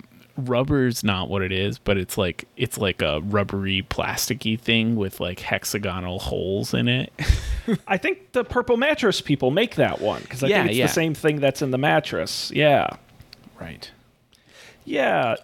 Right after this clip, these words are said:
Speaker 2: No, I, uh, I did once try a whole, so I am a, I'm very similar. I'm a side to stomach sleeper. I move a lot.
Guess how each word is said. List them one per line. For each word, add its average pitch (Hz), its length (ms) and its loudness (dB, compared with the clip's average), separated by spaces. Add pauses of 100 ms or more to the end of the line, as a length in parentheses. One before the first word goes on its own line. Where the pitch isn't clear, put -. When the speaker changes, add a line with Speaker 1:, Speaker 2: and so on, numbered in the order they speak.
Speaker 2:
No, 233 340 2
I, 269 420 0
uh, 220 480 2 (1300)
I 226 100 4
did 381 260 0
once 240 260 2
try 170 320 4
a 143 160 4
whole, 196 640 2
so - 200 2
I 233 200 4
am 285 160 2
a, 180 360 2 (420)
I'm 190 160 4
very 208 300 4
similar. 135 360 2
I'm 127 100 6
a 127 60 6
side 165 540 2
to 151 100 -2
stomach 147 720 2 (800)
sleeper. 143 540 2
I 127 100 6
move 156 180 4
a 139 60 4
lot. 127 480 2